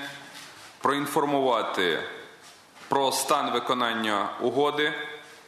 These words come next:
і про ті порушення, які Російська Федерація вчинила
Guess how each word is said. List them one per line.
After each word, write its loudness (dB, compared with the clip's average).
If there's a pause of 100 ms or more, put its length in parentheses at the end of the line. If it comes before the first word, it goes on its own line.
(420)
і 2 (140)
про 4 (360)
ті 4
порушення, 2 (600)
які 2 (120)
Російська 0
Федерація 2 (680)
вчинила 2